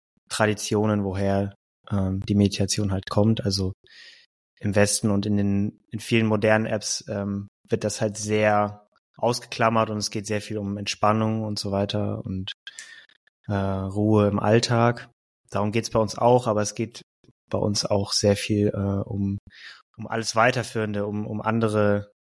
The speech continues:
äh, Schlüsse, die man auch aus der Meditation ziehen kann, weil die Meditation für mich eine unglaublich kraftvolle Praxis ist, die nicht nur dazu führen kann, dass wir entspannter sind im Alltag, sondern eigentlich eine ganz neue Art,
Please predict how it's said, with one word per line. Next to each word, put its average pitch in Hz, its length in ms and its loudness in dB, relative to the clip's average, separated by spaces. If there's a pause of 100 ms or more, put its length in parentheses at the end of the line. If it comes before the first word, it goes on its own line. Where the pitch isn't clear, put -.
(160)
äh, 127 60 -12 (140)
Schlüsse, - 400 2
die 110 100 2
man 110 160 2
auch 113 180 0
aus 110 140 2
der 107 100 -6
Meditation 101 640 -4 (560)
ziehen 113 360 6
kann, 101 240 2
weil 98 120 2
die 104 80 0
Meditation 104 480 -2
für - 160 -6
mich 101 260 -2
eine 98 380 -4 (480)
unglaublich 107 460 4
kraftvolle 104 680 -2 (200)
Praxis - 460 -2
ist, - 260 -6
die 104 300 -4 (400)
nicht 127 160 0
nur 131 80 6
dazu 120 220 2
führen 117 260 0
kann, 110 180 -2
dass 110 220 -4
wir 104 400 -2 (880)
entspannter 110 420 -2
sind 110 180 -4
im 117 120 -8
Alltag, 107 360 -4
sondern 101 400 -2 (580)
eigentlich 107 320 0
eine 107 100 0
ganz 104 340 2
neue 110 420 4
Art, 107 400 2